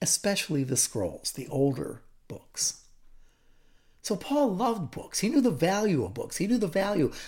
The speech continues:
of classical learning. And he saw all those scrolls go up in flames publicly.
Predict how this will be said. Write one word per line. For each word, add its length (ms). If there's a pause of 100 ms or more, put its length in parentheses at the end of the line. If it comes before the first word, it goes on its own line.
of 160
classical 640
learning. 520 (2250)
And 100
he 160
saw 540 (300)
all 500
those 280
scrolls 600 (140)
go 160
up 160
in 120
flames 640 (240)
publicly. 680